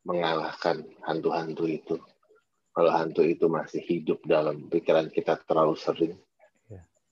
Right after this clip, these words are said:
Speaker 1: terus lu mau inner happiness, ya, good luck. <laughs> Bisa, bisa bilang itu ya, good luck ya.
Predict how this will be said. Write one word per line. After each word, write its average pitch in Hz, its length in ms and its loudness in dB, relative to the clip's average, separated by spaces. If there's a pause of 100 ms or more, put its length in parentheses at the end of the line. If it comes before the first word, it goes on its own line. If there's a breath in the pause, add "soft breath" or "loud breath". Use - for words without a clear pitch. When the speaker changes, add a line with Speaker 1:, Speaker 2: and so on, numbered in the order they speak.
(120)
Speaker 1:
terus 92 200 0
lu 95 80 6
mau 82 140 6
inner 80 220 2
happiness, 82 680 -2
ya, 76 220 -4 (1000)
good - 200 0
luck. 92 160 6 (220)
<laughs> - 200 -14
Bisa, 139 240 10
bisa 175 240 12
bilang 101 320 6
itu 80 160 2
ya, 78 80 2
good 87 160 -4
luck - 240 2
ya. 90 240 0